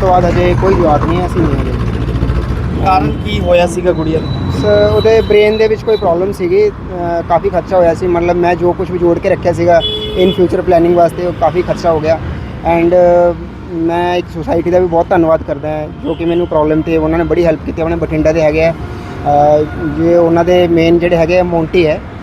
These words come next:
Speaker 1: ਉਹ ਸੁਸਾਇਟੀ ਦਾ ਨਾਮ ਹੈ ਇਹ ਸਮਰਪਣ। ਉਹਨਾਂ ਨੇ ਕਾਫੀ, ਅ,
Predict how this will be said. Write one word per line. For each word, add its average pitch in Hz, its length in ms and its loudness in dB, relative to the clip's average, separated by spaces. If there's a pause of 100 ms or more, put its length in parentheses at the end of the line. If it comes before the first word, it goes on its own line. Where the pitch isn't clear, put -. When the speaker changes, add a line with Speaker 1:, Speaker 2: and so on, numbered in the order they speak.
(180)
Speaker 1:
ਉਹ 170 100 -4
ਸੁਸਾਇਟੀ 165 380 0
ਦਾ 175 100 2
ਨਾਮ 165 240 0
ਹੈ 170 100 -2
ਇਹ 175 220 2
ਸਮਰਪਣ। 170 440 0 (480)
ਉਹਨਾਂ 180 200 2
ਨੇ 202 120 4
ਕਾਫੀ, 196 480 4
ਅ, 196 200 -2